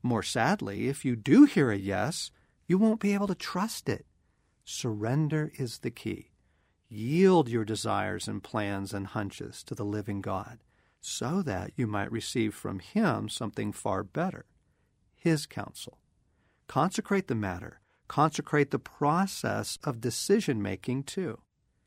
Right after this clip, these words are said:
Third, do not fill in the blanks.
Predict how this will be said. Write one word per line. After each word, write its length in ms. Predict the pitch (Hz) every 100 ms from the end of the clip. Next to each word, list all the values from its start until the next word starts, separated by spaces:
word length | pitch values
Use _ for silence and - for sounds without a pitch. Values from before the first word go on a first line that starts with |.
| _ _ _ _ _
Third, 340 | - 139 98 - _ _ _ _ _
do 140 | - 123
not 420 | 113 123 151 160
fill 320 | - 160 160 -
in 300 | 123 113 113
the 80 |
blanks. 640 | 117 107 90 - - -